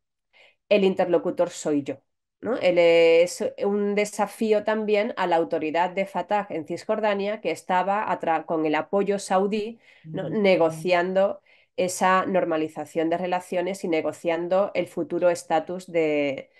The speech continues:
Speaker 1: de Palestina. Y es, eh, un intento, ¿no? en mi, en mi opinión, de, de sabotear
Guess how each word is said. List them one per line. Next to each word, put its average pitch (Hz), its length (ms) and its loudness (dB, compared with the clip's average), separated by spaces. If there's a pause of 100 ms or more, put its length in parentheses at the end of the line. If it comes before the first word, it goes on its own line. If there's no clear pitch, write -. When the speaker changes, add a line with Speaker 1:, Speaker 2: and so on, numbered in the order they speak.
(180)
Speaker 1:
de 160 180 2
Palestina. 139 680 -4 (920)
Y 226 200 8
es, 220 420 2
eh, 208 340 4
un 208 160 4
intento, 196 600 0
¿no? 220 180 -8
en 190 240 0
mi, 165 420 2
en 175 180 -2
mi 165 120 2
opinión, 160 640 -2
de, 156 720 4
de 180 240 0
sabotear 160 800 0